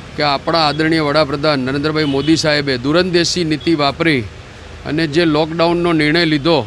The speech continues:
આર્થિક રીતે ભલે આપણને એક મોટો ફટકો પડ્યો છે,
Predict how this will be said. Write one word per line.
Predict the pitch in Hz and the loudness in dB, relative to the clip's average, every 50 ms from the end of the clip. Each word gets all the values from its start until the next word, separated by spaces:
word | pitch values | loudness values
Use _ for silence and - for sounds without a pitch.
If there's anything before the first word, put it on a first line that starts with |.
| 113 107 | -2 -2
આર્થિક | 113 131 131 127 - 180 160 170 | -2 -2 -2 0 -2 -2 0 0
રીતે | 170 151 175 185 | 0 2 0 0
ભલે | 151 151 156 170 | 2 2 2 2
આપણને | 170 165 151 - 160 165 170 | 2 0 0 0 -2 -2 -2
એક | 160 | -2
મોટો | 147 147 135 131 135 156 | -2 -2 -2 -2 -2 -2
ફટકો | 139 127 139 120 - - 160 147 | -2 -2 -4 -6 -2 -2 -2 0
પડ્યો | 123 135 143 151 143 | 0 0 0 0 0
છે, | - 123 117 | 0 -2 -6